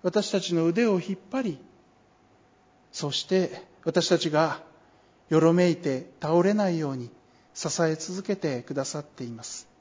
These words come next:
感謝いたします。今朝、あなたに出会うことができますように、あなたに新たな出会いをして、今週一週間の私たちの歩みを支えてください。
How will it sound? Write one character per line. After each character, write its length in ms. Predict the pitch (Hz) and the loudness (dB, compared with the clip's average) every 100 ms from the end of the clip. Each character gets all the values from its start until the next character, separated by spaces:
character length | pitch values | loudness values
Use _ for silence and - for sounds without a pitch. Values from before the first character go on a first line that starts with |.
| _ _ _ _ _ - | _ _ _ _ _ -2
感 200 | 147 127 | -2 0
謝 140 | 131 | -4
い 60 | 117 | -8
た 120 | 131 | -10
し 160 | - 135 | -12 -12
ま 100 | - | -14
す。 260 | - - _ _ _ _ _ _ _ _ | -14 -16 _ _ _ _ _ _ _ _
今 100 | 175 | 0
朝、 500 | 160 151 139 - - - _ _ _ - | 2 2 0 -4 -12 -18 _ _ _ 4
あ 140 | 170 | 6
な 140 | 175 | 6
た 120 | 170 147 | 6 2
に 140 | 139 | 2
出 180 | 147 175 | 4 6
会 120 | 170 | 6
う 40 | |
こ 120 | 151 151 | 2 -4
と 120 | 143 | -4
が 120 | 139 | -4
で 100 | 139 | -6
き 140 | - | -6
ま 100 | 151 | -8
す 180 | 151 - | -8 -10
よ 120 | 131 | -12
う 20 | 127 | -12
に、 60 | 120 _ _ _ _ _ _ _ - | -18 _ _ _ _ _ _ _ 0
あ 100 | 190 | 4
な 120 | 214 | 4
た 120 | 220 | 4
に 120 | 190 175 | 4 6
新 220 | 277 269 | 4 4
た 140 | 226 | 2
な 140 | 196 165 | 0 0
出 180 | 175 | 2
会 220 | 202 208 185 | 2 2 0
い 60 | |
を 260 | 156 143 - - | 0 -2 -8 -12
し 120 | - | -10
て、 240 | - 180 180 - - _ _ _ _ _ _ - | -4 -2 -4 -12 -20 _ _ _ _ _ _ 0
今 160 | 175 | 0
週 200 | 156 170 | 2 0
一 40 | 156 | 0
週 240 | - 233 | -2 -2
間 260 | 226 196 175 | 0 2 2
の 120 | 156 | 0
私 260 | 156 170 | -2 -2
た 100 | 180 | -4
ち 140 | 160 156 | -4 -2
の 80 | 147 | -2
歩 260 | 160 180 | -2 -2
み 140 | 196 180 | -2 -2
を 220 | 147 143 - _ _ | -4 -6 -18 _ _
支 160 | - 151 - | -8 -4 -2
え 100 | 143 | -2
て 120 | 147 | -4
く 100 | 147 | -8
だ 100 | 143 | -8
さ 280 | 147 147 | -8 -8
い。 80 | 135 | -8